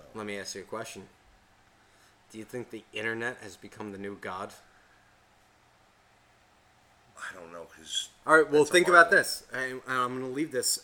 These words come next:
Speaker 1: for the next podcast, 'cause I really would like to
Speaker 2: Yeah.
Speaker 1: talk about conspiracy theories. Do you think that the internet has become the new God? Like, the God in any aspect of religion. Any aspect. Any aspect of religion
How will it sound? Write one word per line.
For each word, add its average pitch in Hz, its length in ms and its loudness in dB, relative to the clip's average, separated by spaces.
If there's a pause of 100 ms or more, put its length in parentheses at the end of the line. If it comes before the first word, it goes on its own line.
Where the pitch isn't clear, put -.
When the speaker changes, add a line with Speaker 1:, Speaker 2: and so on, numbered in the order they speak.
Speaker 1:
for 120 140 -8
the 110 120 -10
next 107 380 -6
podcast, 123 560 4
'cause 98 140 -16
I 110 80 -6
really 127 380 0
would 107 180 -8
like 120 200 -4
to 107 120 -14
Speaker 2:
Yeah. 104 160 -8
Speaker 1:
talk 131 260 -2
about 104 180 -8
conspiracy 143 520 -6
theories. 90 400 -18 (1300)
Do 131 80 -16
you 185 140 -4
think 196 260 -2
that 165 380 -2
the 127 80 -16
internet 135 460 -2
has 101 120 -12
become 110 320 -14
the 104 60 -10
new 104 160 -8
God? 110 480 2 (520)
Like, 127 360 -2 (120)
the 117 100 -18
God 117 520 4 (720)
in 147 320 4
any 143 340 0 (140)
aspect 120 600 -4
of 101 140 -16
religion. 98 460 -12 (360)
Any 165 380 -2
aspect. 95 520 -10 (320)
Any 190 240 -4
aspect 160 400 -10
of 107 140 -14
religion 113 360 -12